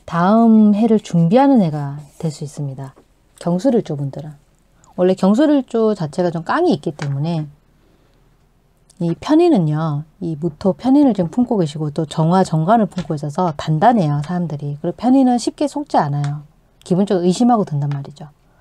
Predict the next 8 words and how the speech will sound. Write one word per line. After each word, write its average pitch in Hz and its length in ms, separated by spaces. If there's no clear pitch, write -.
그래서 233 540
올해 214 240
뭔가 170 720
얻기보다는 208 920
내가 170 180
많은 156 300
것을 190 220
준비하고 156 880